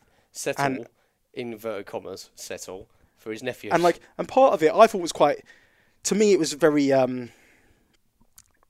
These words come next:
Speaker 2: it was, it, it, it told a big s-, story in the, in the sense of, like, while F W A was relying on Bret Hart to sell out their show. And, like,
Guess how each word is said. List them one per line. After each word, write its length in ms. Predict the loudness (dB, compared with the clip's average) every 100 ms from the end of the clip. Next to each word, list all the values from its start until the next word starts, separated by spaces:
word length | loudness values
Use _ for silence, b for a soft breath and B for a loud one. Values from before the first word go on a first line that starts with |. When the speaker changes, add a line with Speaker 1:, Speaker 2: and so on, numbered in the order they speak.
| _
Speaker 2:
it 140 | -4
was, 240 | 0 0 0 -6
it, 180 | -8 -8
it, 100 | -8
it 160 | -8 -2
told 280 | 4 4 4
a 60 |
big 160 | -4 -6
s-, 80 | -8 -8
story 460 | -4 -2 -2 -2
in 120 | -6
the, 120 | -8 -8
in 80 |
the 60 | -6
sense 260 | -6 -8 -6
of, 80 |
like, 240 | -4 -4 -8 B B B B
while 180 | -2 0
F 120 | 0
W 260 | -2 0 0
A 120 | 0
was 220 | -2 -8 -12 _ _ -14
relying 440 | -8 -4 -4 -4 -10
on 120 | -10
Bret 240 | -8 -8
Hart 320 | -6 -6 -6 -8
to 80 |
sell 180 | -10 -8
out 120 | -8
their 100 | -8
show. 100 | -10 -8
And, 140 | -6
like, 200 | -6